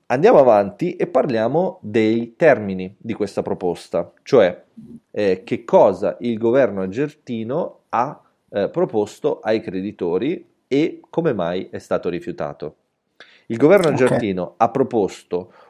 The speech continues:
Speaker 1: uno sconto di tre anni sul pagamento,
Speaker 2: Sì.
Speaker 1: cioè dice, prossimi tre anni niente. Poi vogliono uno sconto del cinque punto quattro per cento su tutto il debito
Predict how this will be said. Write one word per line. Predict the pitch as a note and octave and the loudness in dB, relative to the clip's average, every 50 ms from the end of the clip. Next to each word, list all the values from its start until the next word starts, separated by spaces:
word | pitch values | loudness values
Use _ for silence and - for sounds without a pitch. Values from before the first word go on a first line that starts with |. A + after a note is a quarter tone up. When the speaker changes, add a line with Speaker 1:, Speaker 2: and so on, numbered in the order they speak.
| _ | _
Speaker 1:
uno | - C#3 C#3 C3+ C#3+ C#3+ | -4 -2 0 2 2 2
sconto | C#3 - - - - F#3+ D#3+ B2+ A2 G#2+ - - G2+ F#2 F2 - - | 0 -2 -2 4 6 6 6 6 4 -2 -4 -2 -2 -2 -2 -2 -6
di | A#2 A#2+ C#3 C#3 - | -10 -8 -8 -8 -4
tre | - F#3 G3 F3+ C3 G#2+ | 0 2 4 6 6 4
anni | F#2+ F#2 F#2 F#2+ G2 A2 C3 F3 G#3+ B3 - _ _ _ _ _ _ _ _ _ _ _ _ _ _ _ _ _ _ | 4 0 -2 -6 -8 -6 -4 -4 -4 -6 -8 _ _ _ _ _ _ _ _ _ _ _ _ _ _ _ _ _ _
sul | _ - - - E3+ D#3 - | _ -12 0 2 2 2 4
pagamento, | - C3+ A#2 A2+ G#2+ F#2+ A2+ D3 D3 E3+ A#3 C4+ - F#2+ - | 2 2 4 4 2 4 4 6 6 4 4 0 -4 -6 -8
Speaker 2:
Sì. | - | -4
Speaker 1:
cioè | - - C#3 A2+ | 0 2 2 2
dice, | A#2 B2 A#2 - - C3+ A#2+ A2 - - _ _ | 2 0 -4 -4 -4 -4 -4 -4 -6 -10 _ _
prossimi | - F3 F#3 F3+ - D#3 C#3+ C#3+ | -2 -2 -2 -2 -4 -8 -10 -8
tre | - G3 F3+ | -4 -2 0
anni | E3+ F3 F3+ F#3 F#3+ F#3+ F#3 - - _ | 0 0 -2 -4 -4 -6 -8 -10 -12 _
niente. | - A2 G#2 F2+ E2+ E2+ E2 _ G2+ F2 E2 - _ _ _ _ _ _ _ _ _ _ _ _ _ _ _ _ _ _ _ _ _ _ _ _ _ _ _ _ _ _ | -8 -6 -4 -4 -4 -6 -8 _ -6 -6 -6 -8 _ _ _ _ _ _ _ _ _ _ _ _ _ _ _ _ _ _ _ _ _ _ _ _ _ _ _ _ _ _
Poi | E3+ F3+ E3 C3+ A#2+ | 4 6 6 6 6
vogliono | G#2+ B2+ B2+ A#2 G#2+ F#2+ F#2+ F#2 F2 F2 D#2 - | 8 8 8 8 6 2 -2 -4 -4 -6 -10 -10
uno | - B2 A#2+ A#2 A#2 | -10 -6 -4 -4 -6
sconto | - - - D3+ C#3+ A#2+ G2+ G2 - - F2+ E2+ - | -6 -6 -2 0 0 0 0 -2 -6 -6 -6 -6 -6
del | G#2 G#2 G2+ F#2+ F#2 | -8 -8 -8 -8 -8
cinque | - - - D#3+ D3 - B2 F#2+ | -12 -12 -10 -10 -8 -8 -8 -8
punto | - G#2 F#2+ F#2 F#2 | -8 -12 -14 -14 -10
quattro | E2 F#2 F#2 - - F2+ | -8 -8 -8 -8 -10 -12
per | - E2 D2+ - | -12 -12 -12 -12
cento | - - D#2+ D2+ D2+ D#2 _ _ E3 F#3+ - - _ | -10 -10 -8 -8 -10 -12 _ _ -6 -6 -6 -8 _
su | _ - A2 - | _ -12 -10 -10
tutto | - G#2 - - F#2+ | -10 -12 -8 -8 -8
il | F2 D#2+ | -6 -6
debito | F2 E2+ E2 E2 G2 G2 - F3 G3+ G3+ - | -6 -6 -6 -8 -10 -8 -8 -8 -8 -8 -12